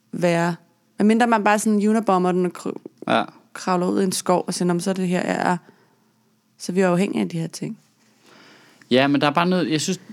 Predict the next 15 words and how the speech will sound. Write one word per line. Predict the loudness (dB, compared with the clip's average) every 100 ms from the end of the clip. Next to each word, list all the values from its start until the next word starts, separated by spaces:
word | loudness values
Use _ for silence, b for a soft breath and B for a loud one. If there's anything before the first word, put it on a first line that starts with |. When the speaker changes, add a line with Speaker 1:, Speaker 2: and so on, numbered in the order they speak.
| -20 -14 -4 2
Speaker 2:
det |
er | 4 4
vi. | 0 -6 -20 b b b b b -20 -8
Og | -2
så | 0
er | 0
problemet | 0 -2 0 0
bare, | 0 0
hvis | 0
det | 0 0
er |
hundrede | 2 0 0
procent | 0 -4 -6 -4
privat, | -2 -2 -4
ikke? | -8